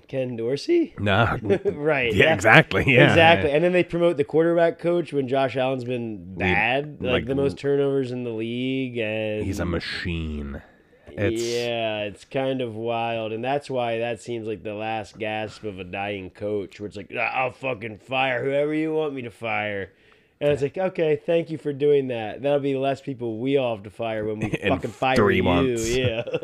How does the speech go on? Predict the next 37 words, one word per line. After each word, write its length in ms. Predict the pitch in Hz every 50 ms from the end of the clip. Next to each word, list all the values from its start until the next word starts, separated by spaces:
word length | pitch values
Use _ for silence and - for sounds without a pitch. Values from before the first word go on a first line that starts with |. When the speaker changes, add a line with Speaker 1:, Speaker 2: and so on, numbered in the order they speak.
| 135 - - - - - -
Speaker 2:
Hey. 300 | - 90 90 90 85 80
Speaker 1:
So, 240 | - - 170 160 151
yeah, 300 | 147 147 147 143 131 127
go 380 | 113 110 123 139 143 147 147 135
for 260 | - 113 117 117 113
it. 160 | 110 95 -
But 340 | 135 135 123 - - _ _ _ _ _ _ _ _ _ _ _ -
their 220 | 156 180 190 185
window's 460 | 180 185 180 175 156 160 147 - -
closing 600 | - - 131 135 139 147 156 151 131 131 120 117
up 200 | 110 104 - 95
there. 480 | 101 110 107 107 104 101 101 98 98 - _
And 520 | 160 180 202 208 202 185 170 156 143 135 - _ _ _ _ _ _ _ _ _ _ _ _ _ _ _ _
outside, 440 | - 135 151 147 - - - 147 - - -
really, 500 | 113 117 143 190 220 190 160 143 143 -
outside 640 | - 135 147 160 - - - 160 151 151 151 147 143
of 220 | 131 120 113 110
that 260 | 107 131 131 117 -
one 460 | 120 123 131 131 135 143 143 147 151 143
game 400 | 131 143 143 143 143 143 135 135
we 140 | 131 127
all 180 | 131 131 127 123
creamed 420 | - - - 127 135 135 135 135
our 120 | 127 117 107
pants 420 | - 107 120 123 127 131 127 -
over 300 | 110 104 101 98 104 104 104
against 420 | 101 98 117 113 107 - - -
the 100 | 107 104
Charger-, 640 | - - - 120 117 123 127 127 113 113 110 104 98 -
I 40 | 117
mean, 160 | 131 131 120
against 240 | 117 110 120 107 -
the 60 | 101
Chiefs 440 | - - - 131 127 123 104 - -
two 160 | - - 117
years 380 | 110 107 104 104 104 101 87 95
ago, 400 | 98 98 95 95 95 95 92